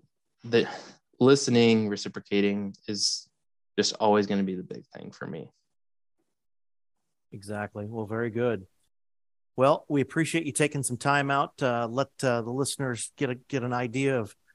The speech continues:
Speaker 2: who they're voting for. Uh, for those that are gonna be eligible to vote in the, the young,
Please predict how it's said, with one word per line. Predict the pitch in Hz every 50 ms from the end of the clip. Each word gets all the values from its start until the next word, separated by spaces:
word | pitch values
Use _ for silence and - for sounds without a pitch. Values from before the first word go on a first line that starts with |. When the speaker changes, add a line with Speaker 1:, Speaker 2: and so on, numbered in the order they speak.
| _ _ _ _ _ _
Speaker 2:
who | - 156 147
they're | 143 139 127 117
voting | 107 127 135 143 135 131
for. | 123 - 120 120 123 127 135 135 - 123
Uh, | 110 107 107 104 101 - - - -
for | 123 117
those | 104 123 131 139 123 117
that | 131 120
are | 123 120
gonna | 120 127 123 117 - _ _ _ - - _ _ _ -
be | 135 135 143
eligible | 147 147 151 160 135 127 127 143 165 165
to | 160 - 135 131 127 127 117
vote | 113 107 113 127 139 175 190 - - - -
in | 131 127
the, | 127 127 123 120 120 120 117
the | 120 123
young, | 117 123 131 139